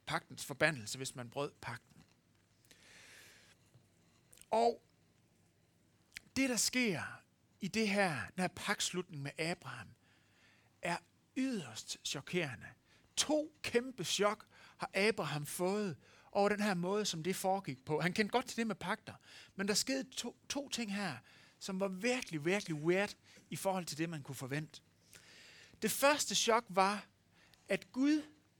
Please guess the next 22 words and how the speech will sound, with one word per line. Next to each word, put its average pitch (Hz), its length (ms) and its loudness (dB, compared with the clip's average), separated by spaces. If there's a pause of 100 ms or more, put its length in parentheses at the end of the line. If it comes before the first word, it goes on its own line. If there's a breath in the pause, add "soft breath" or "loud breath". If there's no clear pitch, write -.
(680)
som 180 200 0
er 156 140 8
helt 233 180 2
klart 202 220 6
den 160 80 -2
højrestående, 185 600 4
det 151 120 6
var 156 140 6
ikke 247 180 2
mellem 170 160 -6
to 214 160 -2
ligestående, 185 540 0
det 143 80 2
her, 156 100 2
når 135 80 -2
det 135 120 0
var 127 340 0
Abraham 143 400 -2
og 135 80 -8
Gud, 156 100 -2 (260 loud breath)
men 202 140 0 (100)
Gud 294 360 2